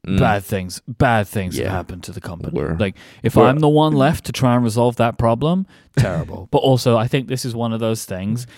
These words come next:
Speaker 2: that just happens sometimes when you own a
Speaker 1: Yeah.
Speaker 2: website. There's nothing you
Speaker 1: Yeah.
Speaker 2: can do about it. It's got nothing to
Speaker 1: No.
Speaker 2: do with you. Uh, one of the parts of the chain is broken, and you just have to wait until it resolves itself. There's just nothing
Speaker 1: Yep.
Speaker 2: you can do about it.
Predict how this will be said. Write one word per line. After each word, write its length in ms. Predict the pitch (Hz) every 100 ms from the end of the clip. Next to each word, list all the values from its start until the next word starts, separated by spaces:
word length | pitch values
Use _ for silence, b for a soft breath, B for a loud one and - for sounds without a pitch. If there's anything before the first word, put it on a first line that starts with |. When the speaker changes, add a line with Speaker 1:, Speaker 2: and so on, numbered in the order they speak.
| B B
Speaker 2:
that 100 | 110
just 160 | 147
happens 400 | 127 113 135 131
sometimes 420 | 143 131 139 135 131
when 120 | 120
you 80 | 110
own 160 | 113
a 20 |
Speaker 1:
Yeah. 60 | 104 95
Speaker 2:
website. 360 | 90 135 156 190 b b
There's 220 | - 220 143
nothing 320 | 117 107 101
you 60 |
Speaker 1:
Yeah. 40 | 98
Speaker 2:
can 100 | 98
do 160 | 98 104
about 280 | 113 113
it. 140 | 120 -
It's 160 | 120 -
got 180 | 131
nothing 300 | 113 101 117 107
to 80 | 120
Speaker 1:
No. 40 |
Speaker 2:
do 160 | 120 135
with 160 | 98
you. 300 | 92 90 110 - b b _
Uh, 320 | 104 95 98
one 320 | 113 107 104 104
of 120 | 98
the 80 | 107
parts 360 | - 101 -
of 80 | 107
the 100 | 101
chain 320 | - 110 95
is 120 | 98 -
broken, 520 | 113 113 180 180 -
and 160 | 107 87
you 60 | 85
just 320 | - 110 -
have 180 | 104 -
to 80 |
wait 300 | 92 101 101 -
until 220 | 101 92
it 80 | -
resolves 420 | 95 87 85 -
itself. 460 | - - 64 - -
There's 220 | 76 -
just 180 | - -
nothing 240 | 85 87
Speaker 1:
Yep. 140 | 80
Speaker 2:
you 80 | 85
can 100 | 95
do 140 | 73 64
about 260 | 60 -
it. 100 | -